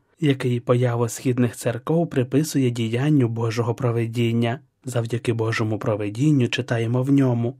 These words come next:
сталося так, що різні церкви, засновані в різних місцях апостолами та їхніми наступниками, з бігом часу створили об'єднання,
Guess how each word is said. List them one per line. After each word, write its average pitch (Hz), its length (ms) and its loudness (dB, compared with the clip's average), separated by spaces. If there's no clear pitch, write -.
сталося 120 540 -2
так, 156 380 -2
що - 300 -2
різні 180 380 0
церкви, 185 600 -4
засновані 147 760 2
в 135 80 0
різних 151 360 4
місцях 135 580 0
апостолами 131 920 0
та 139 100 -4
їхніми 135 480 4
наступниками, 131 920 2
з 127 120 0
бігом 123 380 4
часу 165 440 -2
створили 127 500 2
об'єднання, 127 880 4